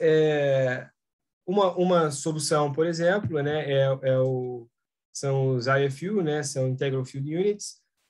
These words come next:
no qual você vai, é, você consegue, ah, analisar múltiplos objetos, né?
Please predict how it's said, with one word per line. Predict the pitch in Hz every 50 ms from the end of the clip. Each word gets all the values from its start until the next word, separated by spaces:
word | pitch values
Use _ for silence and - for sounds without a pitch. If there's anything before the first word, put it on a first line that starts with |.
| _ -
no | 147 143 135
qual | 151 147 143 139
você | 143 135 - 147 131
vai, | 127 139 139 139 135 131 127 131 - _ _ -
é, | - 131 127 123 123 123 123 120 113 113 110 107 107 107 _ _ _ _ _ _ _ _ _ _ _ _ _ _ _ -
você | - 143 135
consegue, | 139 135 135 - 139 135 131 123 123 131 127 - -
ah, | 139 131 123 120 120 120 120 117 113
analisar | 131 135 135 135 123 139 139 139
múltiplos | 139 147 165 175 170 - 147 139 127
objetos, | 139 139 151 139 151 160 170 190 190 - 180 160 151
né? | 151 156 170